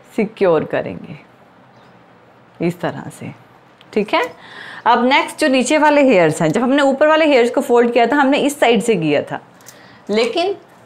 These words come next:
जो ऊप-, ये side वाले hairs हैं, इनको हम इस side से fold करेंगे, दूसरे वाले डाय-, side से, opposite direction से इस तरह से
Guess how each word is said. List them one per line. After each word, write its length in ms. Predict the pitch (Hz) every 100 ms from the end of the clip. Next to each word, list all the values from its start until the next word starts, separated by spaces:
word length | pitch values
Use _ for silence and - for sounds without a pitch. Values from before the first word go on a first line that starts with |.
| _
जो 300 | 190 208 262
ऊप-, 300 | 269 247 208
ये 160 | 226 233
side 280 | 262 233 226
वाले 220 | 269 285
hairs 360 | 269 233 208 208
हैं, 80 | 254
इनको 260 | 233 233
हम 200 | 277 285
इस 200 | 202 254
side 240 | - 208 180
से 160 | -
fold 300 | - 175 147
करेंगे, 360 | 139 147 135 139
दूसरे 340 | 156 220 226
वाले 200 | 208 165
डाय-, 220 | 151 147 104 - 175 -
side 240 | 190 175 165
से, 100 | 165
opposite 480 | - 214 220 208 185
direction 600 | 160 139 143 - 156 151
से 260 | 202 233 - - - _ -
इस 220 | 202 220 220
तरह 320 | 175 180 165
से 240 | 165 202